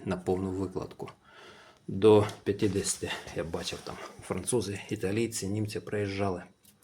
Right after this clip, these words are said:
і навіть американці. Заряджається тут через клапан цей, тут підмагнічується. Не треба затикати, що там не влучиш.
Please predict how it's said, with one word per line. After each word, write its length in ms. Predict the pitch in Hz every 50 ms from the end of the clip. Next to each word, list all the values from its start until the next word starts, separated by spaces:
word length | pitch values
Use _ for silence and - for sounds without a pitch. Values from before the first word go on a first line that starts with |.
| - - - - - - - - -
і 80 | 104
навіть 360 | 101 98 92 90 87 87 90
американці. 680 | 85 82 87 82 85 - - 92 87 85 - - - - - - - - - - - - - - - _
Заряджається 720 | - 104 101 104 104 104 104 107 110 101 98 92 - - 92
тут 380 | - - - 98 - - -
через 380 | - - - 101 95 92 - -
клапан 480 | - - 120 117 113 113 - 101 101 101
цей, 460 | - - - 104 104 104 101 - - - - - - - - _ _
тут 340 | - - - - - - -
підмагнічується. 880 | - - 90 98 101 92 87 98 104 101 - - 92 90 - - - - - - - _ _ - - - - - - - - - -
Не 120 | 107 101 95
треба 320 | - 98 101 95 95 92
затикати, 680 | 90 92 80 - 101 - - 127 117 - - 110 101 - -
що 200 | - - - 104
там 240 | - 98 101 98 95
не 60 | 98
влучиш. 520 | 95 98 98 98 90 - - - - -